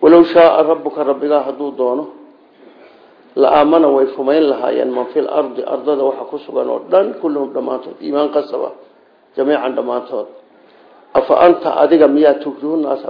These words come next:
dadka ku qasbi kara, xataa yakuunuu, liyakuunuu, si ay u ahaadaan, mu'miniina.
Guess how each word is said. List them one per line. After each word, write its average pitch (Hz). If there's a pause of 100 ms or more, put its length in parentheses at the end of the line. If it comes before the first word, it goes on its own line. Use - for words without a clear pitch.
dadka 156
ku 175
qasbi 170
kara, 123 (1120)
xataa 165
yakuunuu, 156
liyakuunuu, 147
si 160
ay 147
u 151
ahaadaan, 139
mu'miniina. 127